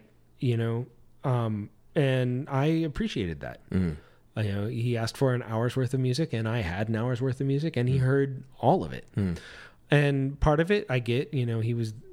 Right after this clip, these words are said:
Speaker 1: he was brand new there,
Speaker 2: Mm.
Speaker 1: and, you know,
Speaker 2: I
Speaker 1: not
Speaker 2: had to,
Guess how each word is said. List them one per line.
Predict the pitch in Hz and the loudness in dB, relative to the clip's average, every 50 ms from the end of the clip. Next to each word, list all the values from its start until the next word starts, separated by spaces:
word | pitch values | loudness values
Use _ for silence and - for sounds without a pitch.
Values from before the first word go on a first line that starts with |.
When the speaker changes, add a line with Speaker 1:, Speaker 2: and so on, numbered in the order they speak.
| - | -8
Speaker 1:
he | - 131 123 131 | -2 0 0 2
was | 120 120 107 | 2 0 0
brand | 101 120 104 98 104 110 110 | 0 0 0 0 0 0 2
new | 117 120 117 | 2 0 0
there, | 113 135 131 135 175 - - - - | 0 -2 -4 -4 -6 -10 -10 -2 -2
Speaker 2:
Mm. | 113 110 107 101 92 | 0 0 0 0 0
Speaker 1:
and, | 123 120 120 117 113 110 110 107 110 110 110 117 - - | 2 2 2 2 0 0 0 -2 -2 -4 -6 -8 -10 -8
you | 233 190 151 120 110 | -2 0 0 2 2
know, | 107 107 113 127 - - - | 0 -2 -2 -4 -6 -6 0
Speaker 2:
I | 156 143 | 2 4
Speaker 1:
not | 143 139 135 | 6 6 6
Speaker 2:
had | 120 113 113 | 4 4 2
to, | 110 110 | -2 -4